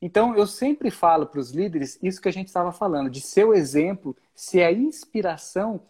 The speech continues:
pra conseguir mostrar pras pessoas os benefícios, começar a mostrar a importância daquilo. E aí, às vezes, aquela pessoa, n-, é, não dá pra gente generalizar que, "Ah, é mindfulness, todo mundo tem que fazer.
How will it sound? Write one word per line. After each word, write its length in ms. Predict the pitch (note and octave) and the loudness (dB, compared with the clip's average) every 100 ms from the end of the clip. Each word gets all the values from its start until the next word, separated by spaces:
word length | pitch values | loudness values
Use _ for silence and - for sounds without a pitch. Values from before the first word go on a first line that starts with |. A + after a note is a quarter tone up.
| _ _ | _ _
pra 120 | - E3+ | -2 -2
conseguir 520 | G#3 F#3+ F3+ D#3 C4 | -2 -6 -6 0 2
mostrar 480 | C4 G3+ - G3 F#3+ | 4 2 0 0 2
pras 180 | D#3+ | -2
pessoas 640 | - D3 - F#3 G3+ E3+ - _ _ | -6 -6 -4 0 0 0 -8 _ _
os 140 | - C#3+ | -10 -2
benefícios, 880 | D3 F#3+ E3+ - G3 G3+ F#3+ D#3+ - _ - | 2 2 0 -4 -2 -2 -2 -8 -12 _ -4
começar 460 | D#3 D#3 D3 E3 | -2 0 0 2
a 40 | F3 | 2
mostrar 840 | F#3 F3+ - D#3+ F3 F#3+ - _ - | 0 -2 -2 2 2 2 -6 _ -4
a 100 | D#3 | -2
importância 680 | D#3 G3 F3+ - G3+ B3 G3+ | 2 2 2 2 0 0 0
daquilo. 520 | D#3 - - B3+ E3+ _ _ | -4 -4 -4 -2 -2 _ _
E 100 | F#3+ | 2
aí, 220 | G3+ A#3+ | 4 4
às 160 | C#4+ F#3+ | 2 0
vezes, 380 | F#3+ C#4+ C4+ F#3+ - | 0 0 0 -4 -6
aquela 380 | F3 - A#3 B3 | -6 0 2 2
pessoa, 640 | F#3+ - - A3 G3 - _ | 0 -2 0 2 2 -2 _
n-, 140 | E3+ - | -8 -8
é, 200 | - D3+ | -4 -2
não 160 | D#3 E3+ | -2 2
dá 120 | E3+ | 2
pra 120 | G3 | 2
gente 220 | F#3 F3+ - | -2 -4 0
generalizar 800 | F#3+ G#3+ G#3 F#3+ E3 C3+ D3 D3 | 0 2 -2 0 -2 2 2 0
que, 120 | - | 0
"Ah, 220 | D#3+ D#3+ A#2+ _ _ - | 0 0 -4 _ _ -10
é 80 | C#3+ | -6
mindfulness, 760 | C3 D#3 A3+ A#3 A3+ G#3 F#3 | 0 2 2 -4 -8 -12 -14
todo 220 | - A#3 | -8 -6
mundo 200 | G#3+ G#3+ | -6 -6
tem 160 | G#3 G3+ | -4 -4
que 100 | G3 | -2
fazer. 460 | F#3+ C#3+ B2 A#2+ | -2 -2 -2 -6